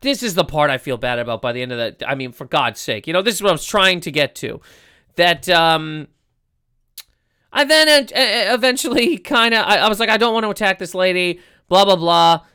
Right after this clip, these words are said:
But then I was like, "Ah, man, you know, the Australian accent's the worst. I can't believe people have sex with that. You sound like a June bug driving a truck." I, I, I, just a whole bunch of shit that was like, uh,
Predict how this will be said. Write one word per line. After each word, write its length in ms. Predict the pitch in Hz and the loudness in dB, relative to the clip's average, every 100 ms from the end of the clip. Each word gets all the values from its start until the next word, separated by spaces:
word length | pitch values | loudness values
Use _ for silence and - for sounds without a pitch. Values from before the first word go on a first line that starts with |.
| - | -10
But 120 | 180 | -4
then 100 | 226 | 2
I 60 | 214 | 2
was 120 | 190 | 2
like, 180 | 190 180 | -2 2
"Ah, 180 | 214 208 | 2 2
man, 380 | 214 214 214 190 | 4 4 4 2
you 140 | 208 | 0
know, 220 | 208 208 202 | 2 4 4
the 100 | 196 | 0
Australian 460 | - 226 214 196 | 0 0 0 2
accent's 420 | 190 190 202 170 | 0 0 -2 -4
the 100 | - | -8
worst. 580 | 123 156 196 180 - - 139 | -4 2 4 4 0 -10 -6
I 80 | 139 | -6
can't 280 | 175 190 | -2 -4
believe 280 | 175 175 156 | -2 -2 -2
people 220 | 185 165 | -4 0
have 160 | 156 139 | 0 0
sex 260 | 160 151 151 | -4 -4 -6
with 120 | - | -2
that. 280 | 151 143 - _ _ | 2 2 -2 _ _
You 140 | 156 160 | -8 -4
sound 300 | 185 175 165 | 0 0 0
like 80 | |
a 40 | 143 | -4
June 300 | 123 151 143 | -2 -2 0
bug 320 | 143 135 123 | 0 0 -2
driving 320 | 143 131 127 | -2 -2 -2
a 60 | 120 | -8
truck." 340 | - 135 131 - | -2 0 0 0
I, 100 | 214 | 0
I, 260 | 151 - 190 | 0 -2 -4
I, 120 | 190 | -4
just 260 | 254 - | -4 -2
a 100 | 226 - 151 | -4 -4 0
whole 180 | 185 | 0
bunch 200 | 170 156 | 2 -2
of 60 | 147 | -4
shit 260 | 156 139 - _ _ _ _ _ _ - | -4 -6 -6 _ _ _ _ _ _ -4
that 240 | 165 151 | -2 0
was 160 | 160 139 | -2 0
like, 340 | 151 139 - | 0 0 -2
uh, 720 | 139 135 131 131 127 127 120 | -4 -2 -4 -4 -4 -6 -10